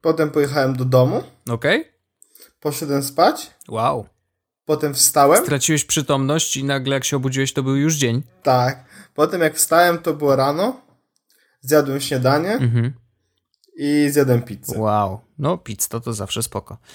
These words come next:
Speaker 2: No, w każdym razie, y, nie byliśmy, nie opowiemy nic. Mogę się założyć, że były znowu takie same, y, mocne emocje i było super, y, ale tym razem, y, no, rozjechały się plany i niestety, y, nie pojechaliśmy.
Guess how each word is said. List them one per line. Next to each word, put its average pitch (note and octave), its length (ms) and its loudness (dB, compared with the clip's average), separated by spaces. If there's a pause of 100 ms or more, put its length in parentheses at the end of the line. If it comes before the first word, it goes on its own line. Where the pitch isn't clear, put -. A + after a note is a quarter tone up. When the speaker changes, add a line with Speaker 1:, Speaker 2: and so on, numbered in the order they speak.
(260)
Speaker 2:
No, F#3+ 80 0
w - 60 -6
każdym G#3 260 0
razie, E3+ 680 2
y, B2+ 40 -2
nie D#3 200 2
byliśmy, F3+ 680 0
nie E3 280 2
opowiemy D#3+ 400 0
nic. D#3 340 -2
Mogę D3+ 280 0
się D3+ 100 -2
założyć, C#3+ 360 0
że C3+ 100 -4
były B2+ 260 0
znowu C#3+ 300 0
takie C3 220 -6
same, B2+ 500 -2
y, A#2+ 60 -4
mocne B2 480 -2
emocje A#2 460 -2
i G#2+ 60 -2
było G#2+ 200 -4
super, A#2+ 360 -2 (500)
y, A2+ 220 0
ale A#2 220 2
tym A#2 220 -4
razem, G#2+ 480 -2 (240)
y, - 80 -18
no, A#2+ 180 -4 (200)
rozjechały A#2+ 520 0
się G#2+ 120 -6
plany C3 420 0
i G#2+ 60 -4
niestety, G#2+ 520 -4 (800)
y, G#2+ 40 -2
nie G#2+ 100 -4
pojechaliśmy. G2+ 580 -8